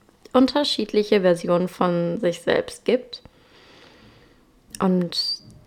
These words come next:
dass Menschen dich auch anders kennenlernen.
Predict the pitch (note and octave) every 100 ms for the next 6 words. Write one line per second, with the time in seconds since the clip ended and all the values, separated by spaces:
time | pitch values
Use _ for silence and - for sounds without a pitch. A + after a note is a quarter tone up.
0 | _ _ _ _ _ _ _ - F#3 F#3+
1 | - - F3+ F3+ G#3 A#3+ A3+ G#3+ G3 -
2 | F#3+ - F#3 F3 F3 - - F#3+ F#3 F3+
3 | - G3+